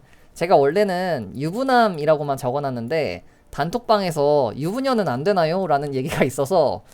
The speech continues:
성차별을 하면 안 되기 때문에 이렇게 적어놨고요. 그 다음에 간단한 장비를 체크한 후에 제가 정말 지원해드릴 정도의 수준인지 보고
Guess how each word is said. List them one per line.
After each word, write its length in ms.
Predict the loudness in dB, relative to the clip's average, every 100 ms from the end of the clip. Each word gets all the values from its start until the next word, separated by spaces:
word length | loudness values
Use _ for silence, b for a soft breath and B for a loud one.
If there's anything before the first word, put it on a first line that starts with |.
| b b
성차별을 640 | -2 -2 0 2 4 4 4
하면 180 | 2
안 100 | 0 0
되기 160 | 0
때문에 520 | -2 -4 -4 -6 -6 -4
이렇게 280 | -2 -2
적어놨고요. 680 | -6 -8 -8 -6 -2 0 -2 -6 _ _ _ -20 _ _ _ -20
그 60 | 0
다음에 540 | 2 2 0 -2 -4 b b b -4
간단한 420 | 0 0 0 0
장비를 380 | -2 -2 0 2
체크한 400 | 0 0 0 2
후에 380 | 0 -2 -2 -4
제가 220 | -2 -2
정말 260 | 0 -2 -4
지원해드릴 580 | -2 -2 0 -2 -4 -4
정도의 540 | -6 -6 -6 -4 -6
수준인지 600 | -6 -6 -6 -6 -10 -14 -10
보고 500 | -4 2 4 4